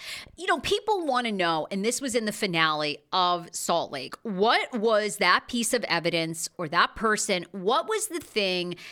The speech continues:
that was so much, so overwhelming that she, they were not gonna be able to, you know,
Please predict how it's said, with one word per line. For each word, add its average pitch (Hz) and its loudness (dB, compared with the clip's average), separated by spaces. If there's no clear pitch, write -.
that 175 4
was 190 -2
so 247 0
much, 185 2
so 254 2
overwhelming 165 0
that 175 -2
she, - -8
they 208 0
were 208 0
not 208 0
gonna 185 0
be 165 -2
able 151 -2
to, 156 -6
you 202 -10
know, 143 -2